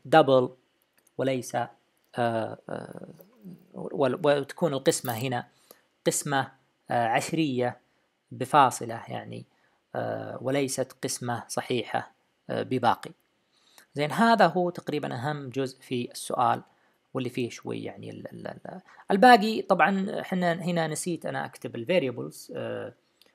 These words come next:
آه، وش ال variables اللي راح ناخذها من هنا؟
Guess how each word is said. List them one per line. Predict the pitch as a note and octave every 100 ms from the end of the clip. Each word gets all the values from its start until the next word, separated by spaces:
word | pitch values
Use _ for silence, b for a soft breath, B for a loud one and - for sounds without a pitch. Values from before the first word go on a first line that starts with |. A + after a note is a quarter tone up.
| _ -
آه، | C3+ A#2+ A#2 B2 -
وش | F3
ال |
variables | D3+ C#3 B2+ B2
اللي | B2
راح | B2 -
ناخذها | C3+ E3+ - A#2
من | A#2
هنا؟ | B2 D#3+ E3